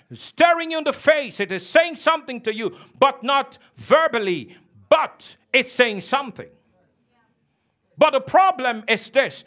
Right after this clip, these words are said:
You are being so quiet, you're saying nothing back to it. And that is the reason why it is still there. You've been expecting pastor to speak to it for you. But you have to speak to it yourself.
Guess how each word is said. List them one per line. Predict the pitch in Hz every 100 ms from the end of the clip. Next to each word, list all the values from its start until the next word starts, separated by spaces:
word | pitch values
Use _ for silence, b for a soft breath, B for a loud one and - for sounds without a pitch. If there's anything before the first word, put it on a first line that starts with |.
| b
You | 185 269
are | 254
being | 254
so | 226 320 320
quiet, | - 269 302 277 226 -
you're | 226
saying | - 311 294
nothing | 262 311 294 240
back | 147 247 226
to | 226 233
it. | - - B
And | 196 220
that | 311
is | 320 233
the | 262
reason | 311 262 240
why | 277 277
it | 262
is | 247
still | 247 247
there. | 208 233 131 - - _ _ _ _ _ _ _ _ B B
You've | 269
been | 294 277
expecting | 262 - 359 359 349 339
pastor | 330 330 330 - 277 -
to | 233
speak | 226 - 359 -
to | 247
it | 285 247
for | -
you. | 165 135 82 - _ _ _ _ _ _ _ _ _
But | - 269 -
you | 311 403 370 - -
have | 285 302
to | - 262
speak | - - 381 370
to | 262 262
it | 320 170
yourself. | 220 226 359 330 120 _ _ _